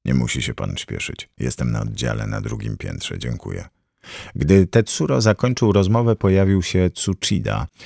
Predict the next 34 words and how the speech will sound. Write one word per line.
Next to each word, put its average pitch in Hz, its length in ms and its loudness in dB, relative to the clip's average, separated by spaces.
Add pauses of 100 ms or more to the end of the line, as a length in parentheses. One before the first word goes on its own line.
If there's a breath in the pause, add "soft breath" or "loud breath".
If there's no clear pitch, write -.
(120 loud breath)
który 85 280 4
wcześniej 87 580 2
asystował 78 560 0
przy 57 240 -4
endoskopii. - 680 -6
Teraz - 340 -4
niósł 80 420 -2
tacę 101 340 -2
z - 60 -4
herbatą 98 560 0
i 80 80 0
słodyczami. - 720 -6 (240)
„A 87 140 4
pan 185 220 6
jak 151 200 6
zwykle 120 320 6
zapracowany, 76 640 4
doktorze.” 58 440 -6 (760 soft breath)
„Nie 82 260 2
narzekam. 64 680 -2
Zdaje 78 400 2
się, 80 140 -2
że 73 300 0
nie 76 200 2
muszę 76 280 0
się 73 120 -2
martwić 69 500 -2
o 65 40 -2
bezrobocie 67 580 -2
nawet 62 500 -4
pomimo 62 380 -2
recesji.” - 520 -6 (180)
„To 85 120 4
prawda. 101 420 4